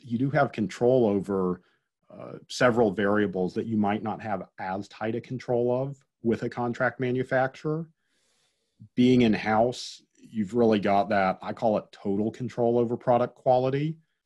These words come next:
Um, there are, of course, ways to mitigate that with a contract manufacturer as well, but I, I think it's a consideration to, uh, to think about. And then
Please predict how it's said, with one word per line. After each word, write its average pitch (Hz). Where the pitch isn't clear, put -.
Um, 80
there 107
are, 101
of 92
course, 110
ways 107
to -
mitigate 107
that 98
with 104
a 92
contract 101
manufacturer 98
as 82
well, 101
but 82
I, 82
I 98
think 98
it's -
a 90
consideration 87
to, 85
uh, 78
to 110
think 98
about. 82
And 120
then 120